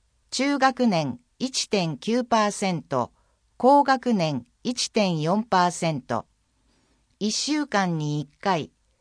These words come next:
低学年九点三パーセント、中学年七パーセント、高学年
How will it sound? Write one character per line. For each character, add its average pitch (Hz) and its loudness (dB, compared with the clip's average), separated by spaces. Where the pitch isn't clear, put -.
低 277 4
学 262 0
年 156 0
九 277 -2
点 185 -2
三 202 0
パ 208 4
ー 202 2
セ 190 -2
ン 170 -4
ト、 - -4
中 285 -2
学 262 0
年 160 0
七 202 2
パ 226 4
ー 208 0
セ 196 -2
ン 170 -4
ト、 - -6
高 294 4
学 277 0
年 170 0